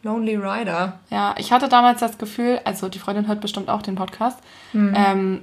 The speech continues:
Speaker 2: wir hatten halt eine im Freundeskreis, die wirklich früh dann ihren ersten Freund hatte und auch richtig fest und auch ziemlich lange zusammen waren und so und auch, die waren auch, glaub ich, echt happy miteinander, aber, ähm, das war für mich auch richtig schwierig, weil,
Speaker 1: Mhm.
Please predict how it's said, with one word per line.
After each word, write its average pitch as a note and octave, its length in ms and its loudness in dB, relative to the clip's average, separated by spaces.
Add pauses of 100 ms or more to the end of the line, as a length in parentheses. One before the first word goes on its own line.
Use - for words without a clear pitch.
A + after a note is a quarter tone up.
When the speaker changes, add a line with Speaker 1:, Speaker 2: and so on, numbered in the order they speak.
(120)
Speaker 2:
wir - 160 2
hatten G3 200 2
halt F#3 140 4
eine G3+ 220 8
im G3+ 60 6
Freundeskreis, G3 440 2
die F#3+ 120 2
wirklich G#3 320 2
früh A3 200 0
dann G3 140 4
ihren - 140 -2
ersten F#3+ 260 0
Freund C#4 220 2
hatte A3+ 100 4
und G3 80 4
auch F#3 140 2
richtig - 260 -6
fest C#4 280 4
und F#3 120 -2
auch F3+ 140 0
ziemlich G#3 220 0
lange F3+ 240 0
zusammen G#3+ 340 0
waren G3+ 180 2
und G3 120 -4
so F#3+ 100 -2
und F#3+ 120 -2
auch, - 200 0
die G3 120 0
waren F#3 140 6
auch, F#3 80 -4
glaub G3 140 4
ich, - 260 -4
echt F#3+ 220 -2
happy A#3 160 -2
miteinander, A3+ 500 0 (760)
aber, F#3+ 640 6
ähm, F#3 600 2
das G3+ 180 4
war F#3+ 80 2
für F#3+ 120 -4
mich F#3 200 0
auch G3+ 160 2
richtig G#3+ 320 -4
schwierig, F#3+ 480 -2
weil, G3+ 280 4
Speaker 1:
Mhm. A3 160 2